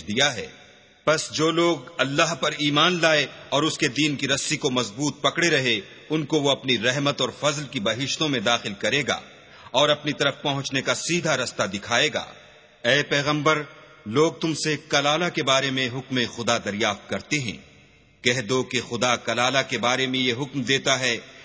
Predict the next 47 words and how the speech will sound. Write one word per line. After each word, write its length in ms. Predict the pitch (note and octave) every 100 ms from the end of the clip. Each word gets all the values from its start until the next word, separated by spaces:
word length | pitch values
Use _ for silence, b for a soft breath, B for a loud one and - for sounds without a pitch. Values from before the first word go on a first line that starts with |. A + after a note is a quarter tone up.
| B
کہ 80 | C#3+ C3+
اگر 220 | C3+ E3 -
کوئی 240 | D#3+ D#3 D#3
ایسا 320 | C3 D#3+ F3 D#3
مرد 280 | C#3+ C#3+
مر 180 | C3 C3+ A2
جائے 300 | C3 B2 A2+
جس 200 | G#2 A#2
کے 100 | - A2 A2+
اولاد 300 | A#2 A2+ G2+
نہ 140 | G2+ C3+
ہو 120 | C3+ F#2+ - - B B
اور 140 | C3 C#3+
نہ 160 | C#3+ C3
ماں 220 | B2+ A#2+
باپ، 280 | A#2+ C3+ A2 - - - -
اور 200 | B2+ D3+ D3
اس 120 | C#3
کے 120 | D3+ A#2+
بہن 260 | C3+ D#3 F#3+
ہو 180 | E3+ D3+ A#2 - -
تو 60 | D3
اس 100 | C#3
کو 100 | C#3+ A2
بھائی 320 | A2 B2+ C#3+
کے 140 | C3+ A2
ترکے 280 | B2 A#2 C3+
میں 120 | A#2
سے 140 | A2+ A2+ G#2+
آدھا 240 | A#2+ C3+ A2
حصہ 220 | - A2
ملے 260 | F#2 F#2+ C3+
گا، 120 | G2 D#2 - - B B
اور 120 | D3
اگر 200 | D#3 D3+ C3+
بہن 280 | D3 D3+ C#3+
مر 160 | C#3 B2+
جائے 300 | C#3 C#3+ C#3+
اور 140 | C#3+ C#3
اس 120 | B2+
کی 100 | C#3
اولاد 380 | A#2+ B2+ B2+ A2+ G#2
نہ 140 | C3
ہو 140 | C#3+ B2+ G2 - B -
تو 60 | D#3+
اس 80 |
کے 100 | D#3